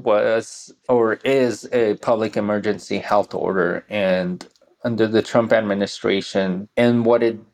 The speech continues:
did was that any person showing up to the border, either through the bridge or crossing the border illegally,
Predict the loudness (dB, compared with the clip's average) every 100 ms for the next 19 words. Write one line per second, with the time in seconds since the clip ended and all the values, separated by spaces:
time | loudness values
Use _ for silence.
0 | 0 2 4 2 0 -2 -8 -18 -6 -2
1 | 0 -2 -4 0 0 0 -4 -12 -20 -20
2 | _ -20 _ _ _ -2 2 2 0 0
3 | 0 2 0 0 -4 0 2 2 0 2
4 | 2 0 -8 -20 -20 _ -6 2 2 2
5 | 0 2 2 0 -2 -4 -2 0 0 -2
6 | -2 0 0 0 -2 -2 0 2 4 2
7 | 0 -4 -6 -2 0 0 -2 -4 -2 0
8 | 0 -2 -4 -4 -4 -6 -8 -6 -2 0
9 | 2 2 2 2 2 0 0 0 -4